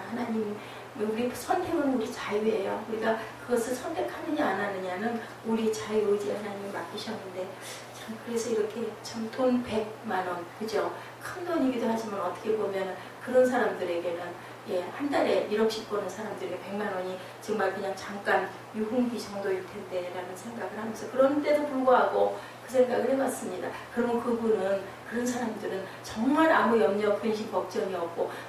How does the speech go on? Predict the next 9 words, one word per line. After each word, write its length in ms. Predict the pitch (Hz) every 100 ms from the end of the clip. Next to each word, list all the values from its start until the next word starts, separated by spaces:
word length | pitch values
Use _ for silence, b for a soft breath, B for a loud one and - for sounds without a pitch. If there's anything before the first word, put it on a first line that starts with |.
| -
너무너무 580 | 208 254 277 254 214 -
평안하게, 500 | 262 247 202 - 185
평강하게 500 | - - - - 185
잘 180 | - -
살까? 460 | - - - - - - - -
과연 180 | - - - -
그럴까요? 640 | 226 226 220 196 220 262 B B - -
그거는 240 | 180 190
아니겠죠. 680 | 196 220 220 185 - 185